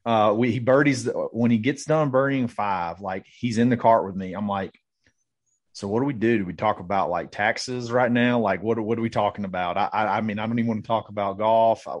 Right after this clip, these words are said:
it's kinda like when you, when, when a pitcher's got a no hitter,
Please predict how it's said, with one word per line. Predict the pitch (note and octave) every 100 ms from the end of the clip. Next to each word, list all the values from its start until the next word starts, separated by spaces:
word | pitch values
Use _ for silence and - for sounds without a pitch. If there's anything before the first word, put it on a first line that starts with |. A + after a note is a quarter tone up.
| -
it's | A2+
kinda | - B2
like | A#2 G#2
when | A2+ A2
you, | G2+
when, | A2 A2+ A2 -
when | G#2+
a |
pitcher's | F#2 C#3 C3 B2
got | A2+ A2
a |
no | G#2+ A2+ A#2
hitter, | A#2+ A#2 A#2+ A#2